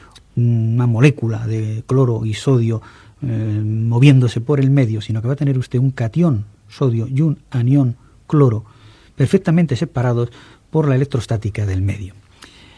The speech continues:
¿Qué habría que ofrecer a nuestros estudiantes para hablar de disoluciones de electrolitos desde un punto de vista termodinámico,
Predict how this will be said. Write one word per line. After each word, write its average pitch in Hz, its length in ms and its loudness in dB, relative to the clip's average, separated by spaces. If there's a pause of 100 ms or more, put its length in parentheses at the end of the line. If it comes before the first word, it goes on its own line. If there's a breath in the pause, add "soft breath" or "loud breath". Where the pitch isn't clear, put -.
(640 loud breath)
¿Qué 262 320 6
habría 220 400 2
que 170 640 2
ofrecer 151 400 0
a 151 40 2
nuestros 139 300 -2
estudiantes 139 680 0
para 123 160 0
hablar 131 200 2
de 127 80 2
disoluciones 123 460 0
de 123 60 0
electrolitos 123 540 0
desde 117 180 -2
un 156 80 0
punto 147 220 -2
de - 20 2
vista 135 260 -4
termodinámico, 131 840 2